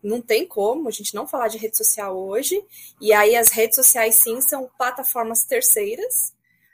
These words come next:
As mídias pagas e tem algumas outras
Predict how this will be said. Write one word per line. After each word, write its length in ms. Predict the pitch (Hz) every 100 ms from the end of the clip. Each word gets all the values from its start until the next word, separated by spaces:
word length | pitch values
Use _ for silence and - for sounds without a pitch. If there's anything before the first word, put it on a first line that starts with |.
| _
As 220 | - 294
mídias 360 | 277 262 233 285
pagas 540 | - 262 285 302 320
e 80 | 320
tem 200 | 320 320
algumas 360 | 311 285 294 285
outras 560 | 277 277 269 262 -